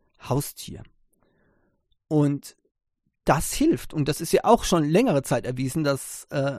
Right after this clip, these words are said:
äh, dass einsame Menschen durch Haustiere gefordert werden und sich dann eben weniger einsam fühlen. Ja, das war, ähm,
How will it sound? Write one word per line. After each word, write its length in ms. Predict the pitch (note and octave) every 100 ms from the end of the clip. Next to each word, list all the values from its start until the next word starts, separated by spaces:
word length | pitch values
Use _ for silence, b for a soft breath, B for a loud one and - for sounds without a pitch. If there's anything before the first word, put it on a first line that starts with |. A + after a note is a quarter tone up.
| -
äh, 360 | D2+ C2+ C#2+ - -
dass 300 | - - C3+ -
einsame 500 | C#3 F3+ G3 F#3 D3+
Menschen 560 | A#2+ B2 F3 - A3 F#3+
durch 260 | D3 -
Haustiere 1000 | G#2 C#3 F3+ - - G3+ G#3 G#3 G#3 G#3+ b b b -
gefordert 640 | - - A2 F3 G#3 G3
werden 340 | G#3+ G#3 G#3+
und 300 | G3+ G3 A3+
sich 240 | - F3 -
dann 180 | E3 -
eben 280 | C#3+ D3 A#2+
weniger 540 | C3+ D#3+ E3 D3+ C3
einsam 420 | A2+ B2+ - B2+
fühlen. 540 | B2+ - A2+ A#2+ G2 F2 _ _ _ _ _ _
Ja, 280 | G2+ B2 D#3 -
das 340 | A2 - -
war, 340 | A#2+ A#2+ C3+ b b b b b b b
ähm, 480 | C#3 B2+ B2+ B2+ -